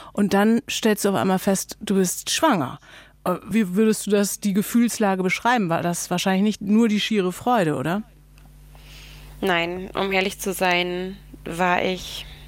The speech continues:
Speaker 2: alles andere als begeistert, so in den ersten Momenten davon. Ich hab wirklich unheimlich Schiss bekommen. Auch wenn wir uns oft viel zutrauen, ähm, hab ich wirklich große, große Zweifel gehabt.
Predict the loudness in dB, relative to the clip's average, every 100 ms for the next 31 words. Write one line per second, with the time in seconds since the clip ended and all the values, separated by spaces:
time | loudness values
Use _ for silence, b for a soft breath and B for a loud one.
0 | B -2 0 2 0 0 0 0 0 -2
1 | -4 -4 -2 -2 -4 -6 -6 -4 -4 -4
2 | -2 -4 -4 -6 -6 -6 -4 -2 -2 -2
3 | -2 -2 -4 -4 -4 -4 -6 -8 B B
4 | B B B B B B B B -6 -4
5 | -4 -4 -6 -20 B -16 -16 -14 -6 -4
6 | -2 -2 0 0 2 0 -2 -4 -6 -4
7 | -4 -2 -2 -4 -6 -8 -2 -2 0 -2
8 | 0 0 0 -2 -4 -14 -4 0 0 -2
9 | -4 -2 0 0 0 -2 -4 -10 -20 -20
10 | -18 -16 -8 -6 -4 -4 -4 -2 -2 -4
11 | -4 -4 -6 -8 -14 -16 -6 -2 0 0
12 | -4 -2 -2 -2 -2 -2 0 -2 -2 0
13 | -2 -4 -10